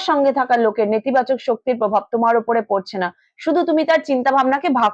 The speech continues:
করে নিচ্ছ, তো তার প্রভাবে তোমার ভালো সময় খারাপে পরিবর্তন হচ্ছে না। অবশ্যই ভিডিওটাকে অনেক অনেক শেয়ার করে অন্যরও সহযোগিতা করো। জয় মা, তোমরা অনেক ভালো থাকো, সুস্থ থাকো। আগামী দিনে আরো এরকম ভিডিও নিয়ে আমি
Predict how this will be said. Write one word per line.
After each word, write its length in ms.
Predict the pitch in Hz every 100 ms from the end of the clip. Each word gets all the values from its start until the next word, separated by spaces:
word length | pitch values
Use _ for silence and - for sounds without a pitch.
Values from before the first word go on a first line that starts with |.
| -
করে 160 | 220 214
নিচ্ছ, 240 | 202 - 180 - _
তো 80 | 233 240 -
তার 220 | 262 320 330
প্রভাবে 360 | 311 285 233 220 -
তোমার 280 | 294 359 349
ভালো 220 | 294 247
সময় 300 | 240 220 190 180 _ _ _
খারাপে 380 | - 180 226 233
পরিবর্তন 560 | 220 214 202 196 196 196 202
হচ্ছে 260 | 180 - 180
না। 100 | 180 _ _ -
অবশ্যই 460 | 226 240 311 370 262
ভিডিওটাকে 380 | 233 240 240 277 -
অনেক 240 | 233 277 269
অনেক 140 | 262 254
শেয়ার 180 | 254 240
করে 160 | 247 262 - -
অন্যরও 360 | 254 269 240
সহযোগিতা 540 | 226 202 196 190 190 180
করো। 220 | 180 175 - _ _
জয় 300 | 175 240 254
মা, 100 | 269 262
তোমরা 220 | 262 254 185
অনেক 220 | 269 285
ভালো 180 | 226 196 202
থাকো, 140 | 202
সুস্থ 240 | 196 190 190 190
থাকো। 180 | 180 180 _ _
আগামী 260 | 202 240 247
দিনে 180 | 226 226 -
আরো 220 | 240 277 233
এরকম 260 | 214 214 220
ভিডিও 260 | 214 196 202
নিয়ে 180 | 190 180 _ _
আমি 180 | 214